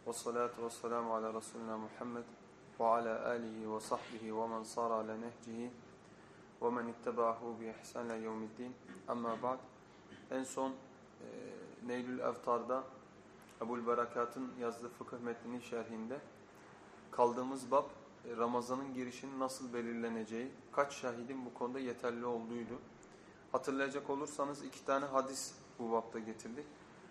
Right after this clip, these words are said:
Bu hadislerden bir tanesinde Abdullah İbni Ömer'in sözüyle Allah'ın Peygamberi aleyhissalatu vesselam orucunu bozmuştu. Diğerinde ise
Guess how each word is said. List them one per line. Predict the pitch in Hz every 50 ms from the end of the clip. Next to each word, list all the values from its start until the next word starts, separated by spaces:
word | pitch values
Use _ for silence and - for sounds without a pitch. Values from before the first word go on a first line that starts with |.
| - - - -
Bu | 131 127
hadislerden | 127 127 127 - - 135 135 131 131 135 135 135 135
bir | 135 -
tanesinde | 143 135 131 135 131 - - 135 131
Abdullah | 127 123 - - 131 127 131 131
İbni | 127 131 135 131
Ömer'in | 127 127 127 127 131
sözüyle | 127 - - 127 117 123 135 131 127 110 - - - - - - - - - - - -
Allah'ın | 117 120 123 120 123 123
Peygamberi | 123 - - 117 117 113 117 113 113 117 117 120 131 135 - - - 120
aleyhissalatu | 117 117 113 - - 120 123 123 123 - - 117
vesselam | 113 - - 120 120 139 156 - - - - - - - - - - - - -
orucunu | 131 123 127 123 117 127 131 127 117
bozmuştu. | 120 117 113 107 113 117 113 - - - 156 147 147
Diğerinde | 143 143 139 139 139 139 143 143
ise | 139 139 - 147 151 165